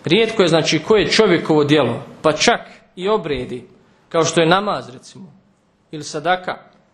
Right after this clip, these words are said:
rijetko su u potpunosti lišeni želje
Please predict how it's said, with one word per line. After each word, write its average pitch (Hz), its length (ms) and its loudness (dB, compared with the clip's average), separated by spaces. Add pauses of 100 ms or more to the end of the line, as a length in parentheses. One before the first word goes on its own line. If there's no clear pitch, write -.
(320)
rijetko 233 400 -6
su 214 160 2
u 185 140 -4
potpunosti 170 920 -4
lišeni 165 680 -8 (140)
želje 175 560 0